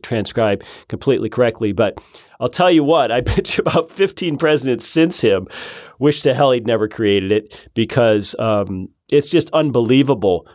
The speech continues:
their reach, that, that, that what they can reach out and touch. They can touch the media, they can touch your family, they can touch an event across the globe that creates a ripple effect. Um,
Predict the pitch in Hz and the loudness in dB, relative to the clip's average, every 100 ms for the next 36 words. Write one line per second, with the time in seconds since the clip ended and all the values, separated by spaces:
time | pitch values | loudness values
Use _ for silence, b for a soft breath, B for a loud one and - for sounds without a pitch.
0 | b 120 117 107 107 117 107 - 120 127 | b 2 2 2 2 0 0 0 0 0
1 | 117 131 131 127 160 175 151 135 131 135 | -2 -2 -2 0 2 0 -2 -4 -2 0
2 | 117 - - 107 - 110 113 123 107 - | -2 -2 -4 -4 -2 -2 -2 -4 -4 -4
3 | 104 135 131 120 110 101 104 110 101 - | -2 0 2 2 0 -2 -6 -10 -10 -12
4 | - 147 131 120 113 101 B B B B | -6 -2 0 0 0 0 B B B B
5 | 120 113 117 101 139 110 110 101 92 123 | -2 0 -2 -4 -2 -2 -2 -4 -2 0
6 | 117 - - _ - - 156 135 123 - | 0 -4 -14 _ -16 -6 -2 0 -2 -6
7 | 113 113 117 117 117 101 - 139 123 113 | -6 0 2 2 2 -2 -4 0 0 0
8 | 117 101 143 160 143 120 - - 120 110 | -2 -2 0 0 0 -2 -2 0 0 0
9 | - B B B B - 107 104 98 92 | -6 B B B B -4 0 2 0 -2
10 | 95 | -8